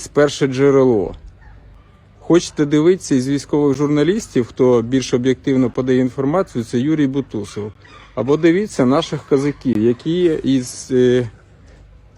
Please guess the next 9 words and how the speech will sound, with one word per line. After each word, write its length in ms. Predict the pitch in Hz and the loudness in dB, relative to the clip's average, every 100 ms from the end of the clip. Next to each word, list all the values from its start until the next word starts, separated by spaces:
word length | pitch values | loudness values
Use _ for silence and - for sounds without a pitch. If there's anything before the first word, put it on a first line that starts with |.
| - - | -20 -12
е, 260 | 127 113 113 | -8 -6 -4
зони 300 | 131 151 139 | 0 2 2
бойових 460 | 139 143 147 135 | 4 2 2 0
дій 320 | 143 165 190 151 - - | 0 -2 -4 -6 -12 -10
дають 360 | 123 123 156 160 | 0 2 0 -2
там, 260 | - 127 117 - - - - - | 0 0 -2 -10 -20 -20 -18 -8
е, 380 | 113 117 113 113 | -4 -2 -2 0
коротенькі 760 | 139 127 151 156 143 - 120 110 - | 0 0 0 -2 -2 -2 -2 -2 -6
релізи. 640 | 123 139 135 117 101 107 | 0 2 2 0 -2 -10